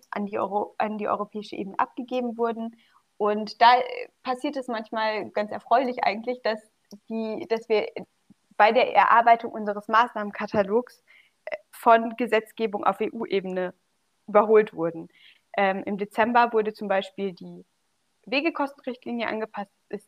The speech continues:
die, ähm, Richtlinie, die die L-K-W-Maut regelt. Und da ist es jetzt möglich, die Fahrzeuge anhand ihres, ihrer C O zwei Emissionen zu besteuern. Und das muss jetzt aber noch von den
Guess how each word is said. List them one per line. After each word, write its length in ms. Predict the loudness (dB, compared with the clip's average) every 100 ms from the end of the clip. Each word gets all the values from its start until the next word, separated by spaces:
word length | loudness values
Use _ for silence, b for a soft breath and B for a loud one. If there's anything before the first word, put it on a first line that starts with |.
| _
die, 260 | -12 -12 -14 _ _ _ _ -6
ähm, 400 | -4 -4 -10 -16 -18 -16 -2
Richtlinie, 540 | -2 -2 -14 -8 -8
die 180 | -8 -12
die 320 | -14 -14 -6
L-K-W-Maut 720 | -2 -2 -2 -4 -4 -4 -4 -8
regelt. 400 | -4 -4 -6 -8
Und 220 | -12 -2
da 160 | 2 2
ist 120 | 0
es 60 | -10
jetzt 180 | -8
möglich, 440 | -6 -6 -4 -8 _ b b _
die 80 | -14
Fahrzeuge 520 | 2 2 2 -2 -2
anhand 300 | -4 -4 -8 -10 _ -6
ihres, 260 | -4 -4 -6
ihrer 420 | -20 -8 -4 -4 -4
C 140 | -8
O 40 |
zwei 200 | -2 2
Emissionen 460 | 2 0 -8 -10 -10
zu 120 | -14
besteuern. 560 | -14 2 6 6 4 0 _ _ _ -8
Und 140 | 2
das 100 | 2
muss 160 | 4 0
jetzt 160 | -2 -2
aber 140 | -2
noch 160 | -2 -4
von 100 | -8
den 220 | -8